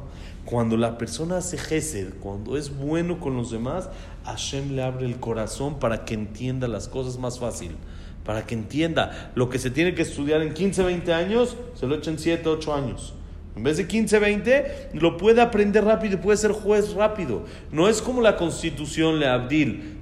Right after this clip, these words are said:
de algún país, aún de Estados Unidos, una constitución así buena,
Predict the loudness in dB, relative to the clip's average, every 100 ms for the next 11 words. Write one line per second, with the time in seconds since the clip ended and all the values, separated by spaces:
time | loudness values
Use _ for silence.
0 | 0 0 2 -2 0 2 4 2 2 0
1 | -2 2 4 4 2 -4 -2 -2 -2 -2
2 | -4 -4 -4 -6 -4 -2 -2 0 0 4
3 | 6 6 4